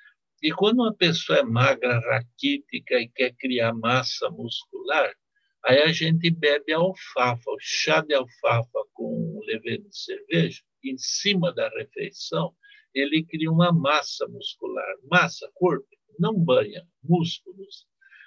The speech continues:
Até numa outra palestra, nós vamos comentar em detalhes isso daí, né? Tanto jovem que quer criar massa, moça, criança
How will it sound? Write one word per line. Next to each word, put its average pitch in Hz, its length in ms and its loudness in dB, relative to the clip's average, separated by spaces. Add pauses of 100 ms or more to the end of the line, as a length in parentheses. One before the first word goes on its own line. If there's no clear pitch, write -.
(140)
Até 202 360 0
numa 175 320 2
outra 156 400 0
palestra, 170 500 -2
nós 180 100 -4
vamos 185 240 -4
comentar 139 600 -2
em 131 120 -6
detalhes 117 840 -4
isso - 340 -16
daí, - 180 -4
né? 123 240 -12
Tanto 175 380 -6
jovem 123 500 -4
que - 180 -20
quer 110 200 -6
criar - 320 -8
massa, 110 560 -8 (120)
moça, 113 560 -8
criança 120 540 -8